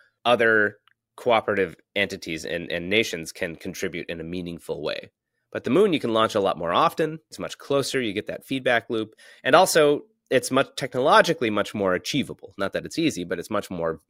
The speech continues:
feasible. And the way that Artemis has been really structured, as initially proposed by Trump administration, now being refined by the Biden administration,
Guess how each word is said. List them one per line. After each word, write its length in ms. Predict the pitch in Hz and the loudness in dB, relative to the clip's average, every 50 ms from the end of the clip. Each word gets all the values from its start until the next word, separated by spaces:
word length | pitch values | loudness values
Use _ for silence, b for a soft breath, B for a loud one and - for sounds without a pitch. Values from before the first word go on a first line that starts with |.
| _ 120 _ _ _ _ _ _ _ | _ _ _ _ _ _ _ _ _
feasible. 440 | - 123 113 - - - - - - _ _ _ _ _ _ _ _ | -4 -4 -4 -4 -6 -10 -14 -16 -18 _ _ _ _ _ _ _ _
And 160 | - 135 127 135 | 4 6 6 6
the 40 | |
way 100 | 151 214 | 6 6
that 160 | 254 254 - 151 | 4 4 6 6
Artemis 400 | 156 165 190 196 185 170 165 - | 6 6 6 6 4 2 2 0
has 140 | 151 127 | -2 -2
been 340 | - - 131 117 113 110 110 | 2 4 4 4 4 4 2
really 240 | 107 120 123 113 98 | 2 4 4 4 2
structured, 680 | - - - - 135 - - - 101 85 87 101 131 - _ _ _ - | 0 0 2 4 4 4 2 0 -2 -2 -2 -4 -8 -12 _ _ _ 2
as 200 | 98 98 90 101 | 2 2 2 2
initially 300 | 104 117 - - 139 127 | 0 -2 0 0 -2 -2
proposed 460 | - 131 - - 110 107 107 98 - | -4 -4 -4 0 0 0 0 0 0
by 100 | 104 98 | -2 -2
Trump 240 | 98 - 104 95 98 | -2 -2 -6 -6 -6
administration, 540 | 92 90 80 87 - 92 90 85 - - | -6 -6 -6 -4 -4 -4 -4 -4 -6 -6
now 160 | 80 80 85 82 | -4 -4 -4 -4
being 220 | 82 85 85 82 | -4 -4 -6 -6
refined 400 | 80 - - 76 76 76 80 76 | -8 -8 -6 -6 -6 -6 -6 -8
by 80 | 71 71 | -10 -10
the 80 | 73 | -8
Biden 280 | - - 98 131 151 - | -4 -2 -2 -2 -2 -4
administration, 720 | 95 80 76 76 76 - - - 65 - - - - - | -6 -8 -8 -12 -14 -12 -10 -10 -10 -10 -10 -14 -18 -18